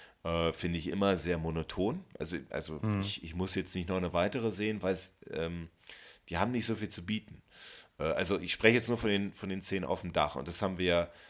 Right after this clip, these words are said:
Speaker 1: bei Skyfall tatsächlich auch, ne? Das ist nicht die Stärke, aber, aber diese Szene, wo er da mit diesem, äh, äh, was ist das? Kein Gabelstapler, sondern ein,
Speaker 2: So ein
Speaker 1: ähm,
Speaker 2: Bagger.
Speaker 1: und mit einem Bagger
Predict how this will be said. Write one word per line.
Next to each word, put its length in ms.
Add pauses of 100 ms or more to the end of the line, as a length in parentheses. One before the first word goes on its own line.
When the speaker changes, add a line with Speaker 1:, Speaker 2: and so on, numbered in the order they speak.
(220)
Speaker 1:
bei 140
Skyfall 540
tatsächlich 640 (360)
auch, 640 (560)
ne? 260 (520)
Das 180
ist 160
nicht 180
die 80
Stärke, 480
aber, 200 (120)
aber 240
diese 240
Szene, 480 (420)
wo 160
er 120
da 200
mit 220
diesem, 380 (500)
äh, 40 (500)
äh, 60 (500)
was 180
ist 140
das? 340
Kein 160
Gabelstapler, 680
sondern 360
ein, 160
Speaker 2:
So 80
ein 80
Speaker 1:
ähm, 60
Speaker 2:
Bagger. 400 (960)
Speaker 1:
und 200 (120)
mit 100
einem 200
Bagger 500